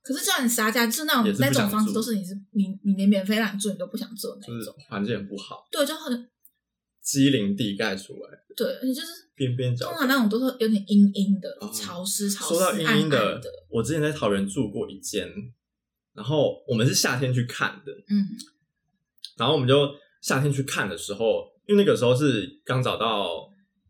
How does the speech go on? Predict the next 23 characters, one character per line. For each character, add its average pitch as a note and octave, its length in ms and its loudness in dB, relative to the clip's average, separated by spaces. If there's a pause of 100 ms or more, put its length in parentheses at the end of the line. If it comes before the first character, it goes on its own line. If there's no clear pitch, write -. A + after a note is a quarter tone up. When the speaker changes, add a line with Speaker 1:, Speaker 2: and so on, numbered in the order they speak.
(400)
Speaker 2:
桃 G2+ 220 0
园 G#2 80 2
的 G2 80 -8
工 F2 260 -10
作， - 380 -12
然 G2 100 -8
后 F#2 40 -8
我 G2 40 -12
们 G2+ 80 -2
就 G2 60 -8
搬 F#2 220 -4
过。 F#2+ 100 -8 (640)
我 G2+ 300 -2
那 B2 120 0
个 A2 100 0
时 F#2+ 80 -6
候 F#2+ 80 0
就 F#2 60 -2
要 G2 180 0
搬 F#2 180 -6
到 G2 120 -2
桃 - 320 -12
园， - 160 -14